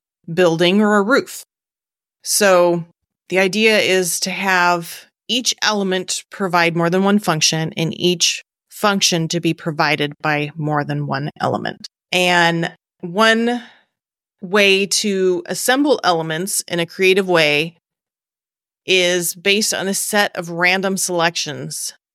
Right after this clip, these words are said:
to create combinations that you never would have thought of on your own. So if you write or type up a list of design components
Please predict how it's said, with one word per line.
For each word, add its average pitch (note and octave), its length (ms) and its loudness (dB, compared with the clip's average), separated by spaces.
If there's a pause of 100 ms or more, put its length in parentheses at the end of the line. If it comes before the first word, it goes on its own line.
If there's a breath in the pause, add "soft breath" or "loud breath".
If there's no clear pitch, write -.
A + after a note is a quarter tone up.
(160)
to E3+ 540 2 (160)
create F3+ 800 0 (600)
combinations F3+ 800 2
that - 160 -6
you E3 100 -2
never D#3+ 240 0
would C#3+ 120 -2
have D3 100 -4
thought - 200 -2
of - 140 -4
on F#2 80 -6
your F#2 160 -2
own. E2 140 -4 (1120 soft breath)
So E3+ 720 2 (360)
if F#3+ 200 0
you F#3+ 580 4 (560)
write G3+ 400 -2
or F3 160 -8
type G3 340 -4
up G#3 220 -4
a - 80 -6
list F#3+ 580 2
of E3 260 -6 (180)
design F#3 440 2
components E3+ 920 -2